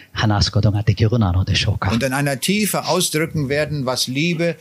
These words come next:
Speaker 2: und was Freude ist.
Speaker 1: その時、私たちは、まあ、ことの愛とはどういうものであろうか、どういうふうに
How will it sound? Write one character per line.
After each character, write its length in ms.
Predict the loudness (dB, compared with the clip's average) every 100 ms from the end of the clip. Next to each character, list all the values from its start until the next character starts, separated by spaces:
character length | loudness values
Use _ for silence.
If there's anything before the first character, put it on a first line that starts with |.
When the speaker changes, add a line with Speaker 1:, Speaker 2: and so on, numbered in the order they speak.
| -12 -12
Speaker 2:
und 140 | -6 -2
was 140 | -2 -2
Freude 360 | 0 0 0 -2
ist. 240 | -2 -6 -10 _ -2
Speaker 1:
そ 160 | 2
の 140 | 2 2
時、 180 | 2 2
私 320 | 2 2 2
た 140 | 2
ち 100 | 2
は、 140 | 2 2
ま 140 | 0
あ、 40 |
こ 160 | 0 0
と 120 | 2
の 220 | 2 2
愛 200 | 0 2
と 120 | 2 2
は 140 | 2
ど 200 | 2 4
う 80 | 4
い 20 |
う 60 | 4
も 160 | 4
の 140 | 2 2
で 100 | 2
あ 60 |
ろ 80 | 4
う 60 | 2
か、 140 | 2
ど 220 | 4 4
う 80 | 6
い 40 | 6
う 120 | 6
ふ 100 | 6
う 60 |
に 200 | 6 4